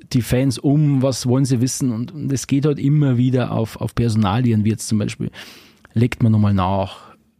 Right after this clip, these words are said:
holt man einen vierten Conti? Äh, das sind halt alles Fragen, die können wir nicht beantworten. Ihr könnt euch da draußen aber sicher sein, wir stellen die Fragen immer wieder.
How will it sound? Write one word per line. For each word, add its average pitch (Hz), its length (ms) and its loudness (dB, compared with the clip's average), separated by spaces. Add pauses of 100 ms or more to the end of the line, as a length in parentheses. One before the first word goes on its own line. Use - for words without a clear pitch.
(140)
holt 120 300 0
man 123 60 4
einen 113 80 2
vierten 117 300 0
Conti? 98 540 -2 (720)
Äh, 101 200 -6 (420)
das 123 160 -4
sind 185 140 2
halt 208 100 2
alles 160 180 2
Fragen, 196 380 2
die 151 100 -2
können 147 400 0
wir 156 120 2
nicht 180 180 -2
beantworten. 196 840 0
Ihr 151 200 -4
könnt 165 280 0
euch 175 120 0
da 160 100 2
draußen 147 320 0
aber 139 120 0
sicher 190 280 -2
sein, 139 260 -2
wir 135 120 0
stellen 147 400 0
die 123 100 0
Fragen 117 400 -2
immer 127 300 0
wieder. 117 260 -2